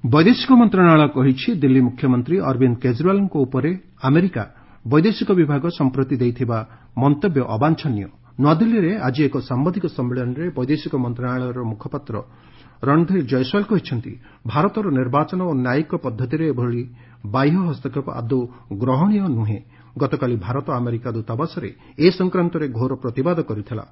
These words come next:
ମୁଖପାତ୍ର କହିଛନ୍ତି, ଭାରତରେ ନ୍ୟାୟିକ ପ୍ରକ୍ରିୟା ଆଇନ ଅନୁସାରେ ଚାଲିଥାଏ। ସେ କହିଛନ୍ତି, ବିଶ୍ୱର ଅନ୍ୟ ଏକ ଗଣତାନ୍ତ୍ରିକ ଦେଶ ଏହାକୁ ଗ୍ରହଣ କରିବାରେ କୌଣସି ଅସୁବିଧା ନାହିଁ। ସେ କହିଛନ୍ତି, ଭାରତ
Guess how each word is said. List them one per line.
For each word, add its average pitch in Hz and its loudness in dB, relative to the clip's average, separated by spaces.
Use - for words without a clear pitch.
ମୁଖପାତ୍ର 220 2
କହିଛନ୍ତି, 127 -4
ଭାରତରେ 131 -4
ନ୍ୟାୟିକ 131 -4
ପ୍ରକ୍ରିୟା 127 -4
ଆଇନ 156 4
ଅନୁସାରେ 165 -2
ଚାଲିଥାଏ। 117 -4
ସେ - -8
କହିଛନ୍ତି, 135 -4
ବିଶ୍ୱର 131 -4
ଅନ୍ୟ 139 0
ଏକ 170 -8
ଗଣତାନ୍ତ୍ରିକ 131 -6
ଦେଶ 117 -6
ଏହାକୁ 120 -6
ଗ୍ରହଣ 117 -6
କରିବାରେ 147 -4
କୌଣସି 208 0
ଅସୁବିଧା 120 -4
ନାହିଁ। 101 -6
ସେ - -6
କହିଛନ୍ତି, 165 -2
ଭାରତ 160 -2